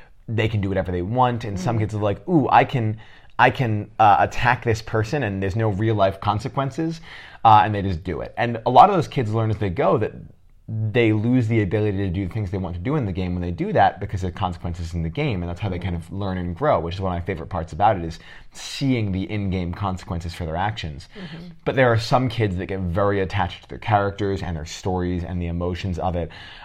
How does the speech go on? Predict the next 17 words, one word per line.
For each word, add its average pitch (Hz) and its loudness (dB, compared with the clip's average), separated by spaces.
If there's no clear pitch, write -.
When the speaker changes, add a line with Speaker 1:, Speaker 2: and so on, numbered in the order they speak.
Speaker 1:
Uh, 92 6
I 98 4
say - 0
with 92 -4
pride 95 -2
that 85 -4
I've 80 -4
made 80 -6
many 101 -2
kids 87 -6
cry, 80 -4
uh, 87 4
Speaker 2:
<laughs> 92 -4
Speaker 1:
during 90 -2
these 90 -2
games, 87 -4
um, 98 6